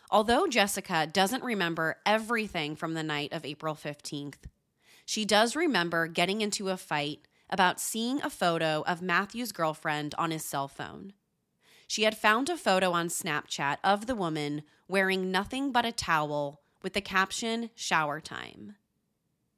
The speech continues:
Jessica also told the G B I in the hospital when they interviewed her that she didn't remember texting Matthew the suicide text that night. And when she read the text message,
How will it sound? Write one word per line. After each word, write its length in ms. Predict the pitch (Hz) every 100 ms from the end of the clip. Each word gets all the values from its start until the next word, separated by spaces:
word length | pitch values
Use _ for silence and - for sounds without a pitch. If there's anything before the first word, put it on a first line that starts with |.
| _ _ _ _
Jessica 400 | - 247 339 381
also 360 | 370 185 185 196
told 280 | - 175 175
the 80 | 170
G 220 | 165 170
B 160 | 165
I 160 | 160 151
in 140 | 151
the 80 | 151
hospital 560 | 143 147 - - 151 147
when 140 | 151
they 80 | 151
interviewed 500 | 147 151 147 147 147
her 380 | 151 147 139 - _ - -
that 240 | 202 190
she 180 | - 226
didn't 280 | 220 381 370
remember 440 | 285 202 185 180
texting 600 | - - 160 - 180 185
Matthew 580 | 151 143 - 156 151 165
the 100 | 180
suicide 680 | - 240 254 254 175 143 -
text 380 | 147 - -
that 200 | 143 113
night. 480 | - 76 - - - - _ _ _ _ _ _
And 160 | 196 190
when 160 | 185
she 220 | 190 - 175
read 400 | 160 190 302 262
the 80 |
text 400 | - - 170 -
message, 640 | 175 156 - 151 151 -